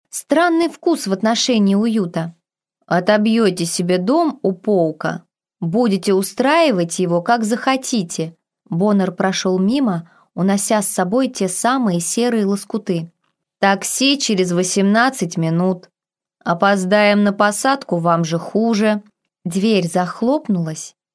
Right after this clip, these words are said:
и я показала ей язык. Бог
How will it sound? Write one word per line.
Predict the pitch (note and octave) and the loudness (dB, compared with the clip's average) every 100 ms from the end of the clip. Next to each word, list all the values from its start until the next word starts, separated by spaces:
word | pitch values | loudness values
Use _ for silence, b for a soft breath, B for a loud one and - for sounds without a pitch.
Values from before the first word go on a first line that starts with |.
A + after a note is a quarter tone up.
| - | -4
и | F#3 | -2
я | E3+ G#3+ C#4+ | 0 0 0
показала | C#4+ G#3 G#3 F#3 A3+ A#3+ | -2 -2 0 0 0 2
ей | G#3 F#3 A3 | 0 0 0
язык. | G#3 G#3 F#3 E3+ E3 - _ _ _ _ _ _ _ _ _ | 0 -2 -2 -4 -6 -10 _ _ _ _ _ _ _ _ _
Бог | F#3+ G3 C#4 D4+ - | -12 -4 -2 -4 -8